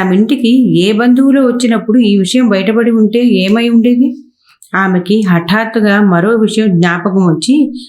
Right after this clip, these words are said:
ఒళ్ళు గగురు పొడిచింది. ఇంటిలో తామిద్దరే ఉన్నారు. అతడు తాగి ఉన్నాడు. బయటంతా చీకటి. టైమ్ ఏడు కావస్తోంది. విసిరేసినట్టు ఉన్న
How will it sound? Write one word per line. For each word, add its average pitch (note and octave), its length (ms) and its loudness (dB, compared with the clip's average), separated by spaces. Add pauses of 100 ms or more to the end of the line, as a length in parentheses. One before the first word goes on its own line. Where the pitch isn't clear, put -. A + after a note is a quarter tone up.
(140)
ఒళ్ళు F3+ 560 2
గగురు F#3 220 0
పొడిచింది. D#3+ 680 -2 (300)
ఇంటిలో F3+ 400 0
తామిద్దరే E3+ 560 -2
ఉన్నారు. E3 480 0 (380)
అతడు F3+ 280 -2
తాగి E3+ 400 -4
ఉన్నాడు. D#3+ 500 0 (320)
బయటంతా F3+ 540 0
చీకటి. F3+ 640 -4 (260)
టైమ్ F#3+ 280 0
ఏడు F3 380 -2
కావస్తోంది. E3+ 840 -2 (320)
విసిరేసినట్టు A3 1040 0
ఉన్న F3 500 0